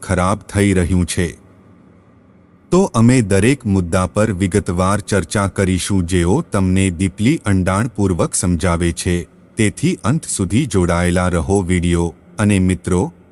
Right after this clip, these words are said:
અમે તમને એક વિશેષ વાત કહેવા માંગીએ છીએ કે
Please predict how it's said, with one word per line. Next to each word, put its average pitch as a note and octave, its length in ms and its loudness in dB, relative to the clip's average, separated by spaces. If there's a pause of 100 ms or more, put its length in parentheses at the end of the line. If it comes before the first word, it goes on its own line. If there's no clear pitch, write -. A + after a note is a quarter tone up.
અમે G#2+ 240 2
તમને G2 560 0
એક D3+ 240 0
વિશેષ G2 520 -2
વાત F2+ 380 -2
કહેવા F#2 360 -2
માંગીએ F#2+ 540 0
છીએ F2+ 340 0
કે G#2+ 260 0